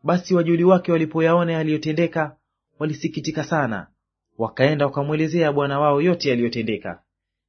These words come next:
Ndipo bwana wake akamwita akamwambia, "Ewe mtumwa mwovu, nilikusamehe wewe deni ile yote uliponisihi. Nawe je,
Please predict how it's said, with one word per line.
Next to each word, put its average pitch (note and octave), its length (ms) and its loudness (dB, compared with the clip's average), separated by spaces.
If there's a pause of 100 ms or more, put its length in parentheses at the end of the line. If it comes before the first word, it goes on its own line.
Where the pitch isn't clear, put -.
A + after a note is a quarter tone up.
(180)
Ndipo D3+ 300 2
bwana C#3+ 240 0
wake D#3 220 -2
akamwita D3 560 -6
akamwambia, C3+ 600 -2 (680)
"Ewe F#3 240 10
mtumwa F3 320 2
mwovu, D3+ 560 2 (760)
nilikusamehe D3+ 760 -2
wewe F3 240 4
deni D#3+ 240 4
ile F#3 260 2
yote A2+ 500 2 (360)
uliponisihi. B2 920 -2 (400)
Nawe B2 280 2
je, B2+ 320 -2